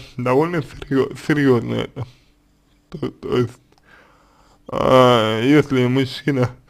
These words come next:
а, вдруг почувствовал, что вы не уверены, то здесь, конечно, уже вам нужно задуматься о том, а, собственно, э, с-, а, откуда такая неуверенность, да,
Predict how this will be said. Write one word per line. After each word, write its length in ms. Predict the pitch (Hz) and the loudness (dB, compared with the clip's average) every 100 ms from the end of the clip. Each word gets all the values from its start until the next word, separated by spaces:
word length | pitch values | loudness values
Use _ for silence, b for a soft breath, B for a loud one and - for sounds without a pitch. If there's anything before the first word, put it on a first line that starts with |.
| b b b b _ | b b b b _
а, 280 | 131 127 127 | 2 4 4
вдруг 460 | 127 160 151 - | 4 4 4 2
почувствовал, 800 | - 139 135 - 165 - 117 123 | 4 4 4 0 0 0 -4 -2
что 300 | 120 - 139 | -2 -8 -10
вы 380 | 131 131 120 110 b b b b _ _ | 0 4 4 2 b b b b _ _
не 80 | 131 | -2
уверены, 560 | 131 127 185 226 208 131 | 0 6 8 6 2 -2
то 420 | 110 131 165 170 | 0 0 0 -2
здесь, 260 | 135 151 156 | -2 -2 -2
конечно, 760 | - 127 131 127 139 139 135 127 | -2 -2 -2 -4 -4 0 0 0
уже 240 | 123 135 | 2 2
вам 320 | 143 135 139 | 4 4 2
нужно 440 | 139 131 131 123 120 | -4 -4 -4 -2 0
задуматься 640 | 120 120 135 143 - 135 | -2 -2 -2 -4 0 0
о 60 | 113 | 0
том, 440 | 131 143 135 - | -2 -4 -6 -8
а, 760 | - - - 52 50 50 50 53 - | -8 -2 0 0 -2 -4 -6 -8 -6
собственно, 600 | 123 - 120 123 117 113 | -6 -6 -4 0 0 -2
э, 360 | - 123 117 120 | -4 -4 -4 -6
с-, 300 | - - - - | -8 -8 -10 -8
а, 140 | - - - | -10 -10 -12
откуда 760 | - 147 - 170 143 120 113 123 123 B B B _ | 0 2 2 -2 4 6 6 0 -16 B B B _
такая 440 | - 127 131 117 113 | -8 0 4 6 4
неуверенность, 800 | 120 127 - 233 214 160 123 - | 2 2 4 2 2 0 -2 -4
да, 760 | 123 143 160 170 143 117 - | -2 2 4 6 4 2 -2